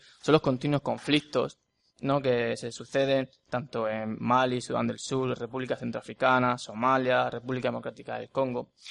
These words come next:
Y todo esto se nos dice que es debido a la debilidad de los estados, a la fragilidad de los estados y sus respectivos gobiernos.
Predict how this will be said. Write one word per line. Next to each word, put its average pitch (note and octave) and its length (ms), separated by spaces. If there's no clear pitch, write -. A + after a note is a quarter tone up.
Y B2 100
todo D#3+ 260
esto F3+ 440
se - 120
nos A#2 160
dice C#3+ 260
que C3+ 140
es B2+ 160
debido C#3+ 540
a C3+ 60
la B2+ 100
debilidad B2 580
de B2+ 80
los B2 140
estados, C3 440
a B2+ 40
la A#2+ 80
fragilidad A#2 340
de B2 60
los B2+ 80
estados C3 320
y - 20
sus A#2+ 160
respectivos A#2 480
gobiernos. A2+ 480